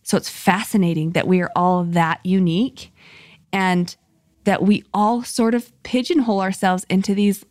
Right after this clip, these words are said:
"I can't play, I can't enjoy that, I can't do that, I can't learn a new skill, I can't be what I wanna be," or, "I can't look back at my childhood and say,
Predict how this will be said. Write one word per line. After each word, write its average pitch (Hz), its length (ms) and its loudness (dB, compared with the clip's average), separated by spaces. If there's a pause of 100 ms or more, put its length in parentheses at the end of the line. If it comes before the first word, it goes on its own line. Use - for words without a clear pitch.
(140)
"I 170 100 -2
can't 247 260 -2
play, 240 400 -2 (100)
I 175 120 2
can't 262 260 -2
enjoy 220 300 0
that, 226 240 -4
I 196 100 2
can't 254 300 -2
do 214 140 2
that, 214 260 0 (540)
I 220 100 0
can't - 260 -2
learn 247 180 0
a 233 80 2
new 226 140 2
skill, 220 520 -2
I 214 100 0
can't 254 460 0
be 214 460 0 (220)
what 196 160 0
I 190 100 2
wanna 190 300 2
be," 190 280 0
or, 190 280 2 (320)
"I 220 120 0
can't 233 280 2
look 214 200 0
back 214 220 0
at 208 80 -4
my 208 120 2
childhood 208 340 0
and 202 100 2
say, 196 180 0